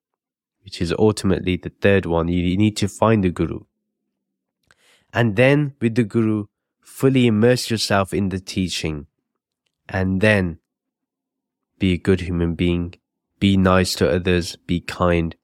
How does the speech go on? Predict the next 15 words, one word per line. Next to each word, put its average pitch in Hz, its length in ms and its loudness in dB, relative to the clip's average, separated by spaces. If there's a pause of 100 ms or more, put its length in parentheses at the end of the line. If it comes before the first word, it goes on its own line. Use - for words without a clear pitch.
(480)
And 101 180 0
you 101 60 4
don't 101 220 2
need 98 140 2
to 101 100 -2
do 98 220 2
any 131 420 2
other 120 300 4
spiritual 95 560 0
activity, 90 680 -4
religious 92 500 2
activity, 87 680 -4
other 104 260 2
than 110 260 0
chanting 107 680 0